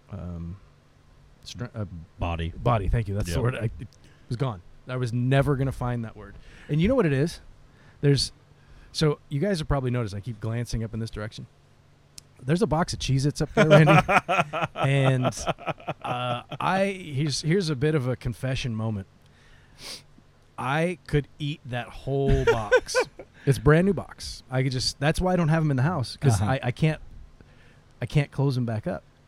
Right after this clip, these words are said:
Speaker 1: That's the, I just, they're just
Speaker 2: Cheez-Its
Speaker 1: just
Speaker 2: are my favorite
Speaker 1: Oh, just, they
Speaker 2: snacks.
Speaker 1: are just
Speaker 2: Cheez-Its
Speaker 1: terrible.
Speaker 2: and pretzels are probably one A, one B for
Speaker 1: You
Speaker 2: me.
Speaker 1: know, I, I was having this conversation 'cause I bring up stupid topics with my wife sometimes.
Speaker 2: <laughs>
Speaker 1: Like the greatest
Speaker 2: Like you do on the show?
Speaker 1: Oh, absolutely.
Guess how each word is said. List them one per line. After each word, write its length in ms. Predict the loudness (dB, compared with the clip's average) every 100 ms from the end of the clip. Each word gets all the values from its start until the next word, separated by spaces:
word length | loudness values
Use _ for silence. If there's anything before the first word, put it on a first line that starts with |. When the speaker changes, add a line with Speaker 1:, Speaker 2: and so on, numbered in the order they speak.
| _ -2
Speaker 1:
That's 240 | -2 -2
the, 180 | -10 -4
I 120 | -4
just, 260 | -4 -6 -8 -10
they're 120 | -8
just 380 | -8 -8 -10 -14 _ -20 -20
Speaker 2:
Cheez-Its 380 | -6 -4 -2 -4
Speaker 1:
just 100 | -4
Speaker 2:
are 80 | -4
my 180 | -4 -4
favorite 260 | -4 -2 -2
Speaker 1:
Oh, 20 |
just, 320 | -4 -8 -4
they 180 | -4 -2
Speaker 2:
snacks. 160 | -6
Speaker 1:
are 60 | -12
just 260 | -14 -14 -16 _ -4
Speaker 2:
Cheez-Its 200 | -2 -2
Speaker 1:
terrible. 200 | -6 -6
Speaker 2:
and 160 | -6 4
pretzels 640 | 4 4 -8 -14 -14 -16 -20 -8 -8
are 80 | 2
probably 280 | 2 2 -8
one 240 | -10 -10
A, 140 | -12
one 200 | -14 -16
B 180 | -16 -18
for 120 | -18 -2
Speaker 1:
You 80 | 0
Speaker 2:
me. 80 | 0
Speaker 1:
know, 60 |
I, 320 | -4 -8 -6
I 80 | -8 -8
was 100 | -4
having 340 | -2 -2 -4
this 140 | -4 -4
conversation 640 | -6 -6 -6 -6 -6 -8
'cause 140 | -8 -6
I 60 |
bring 220 | -2 -2 -2
up 120 | -6
stupid 300 | -8 -8 -6
topics 360 | -4 -4 -6
with 120 | -12 -12
my 100 | -12
wife 240 | -10 -10
sometimes. 400 | -12 -12 -14 2 2
Speaker 2:
<laughs> 140 | 4 2
Speaker 1:
Like 200 | 4 4
the 100 | 2
greatest 240 | 4 4 6
Speaker 2:
Like 180 | 4
you 60 | 6
do 120 | 6 6
on 80 |
the 80 | 4
show? 240 | 2 0 0
Speaker 1:
Oh, 80 | 0
absolutely. 460 | -2 0 0 2